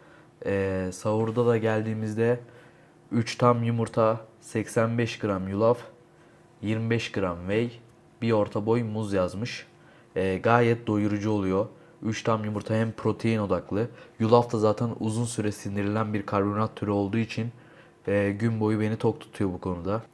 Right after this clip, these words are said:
<clears throat> Günlük protein ihtiyacımızı zaten haliyle karşılı-, karşılıyoruz. Yulaf gayet ideal. Proteini yüksek şeyler tüketin, e, sahurda.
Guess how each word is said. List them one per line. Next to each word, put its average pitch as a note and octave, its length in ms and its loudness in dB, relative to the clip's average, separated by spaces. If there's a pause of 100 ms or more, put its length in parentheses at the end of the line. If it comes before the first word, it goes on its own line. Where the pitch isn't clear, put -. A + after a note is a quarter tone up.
(140)
<clears throat> - 220 -10
Günlük B2 400 -2
protein A#2+ 340 2
ihtiyacımızı A#2 460 4
zaten A#2+ 300 4
haliyle A2 540 2
karşılı-, G#2+ 680 -2
karşılıyoruz. G#2+ 840 -2
Yulaf A2+ 340 4 (260)
gayet G#2+ 340 2
ideal. G#2+ 360 0 (200)
Proteini A2+ 420 -2
yüksek A2 340 -2
şeyler A2 360 0
tüketin, A#2 380 -6 (480)
e, G2 300 0
sahurda. G2+ 600 -2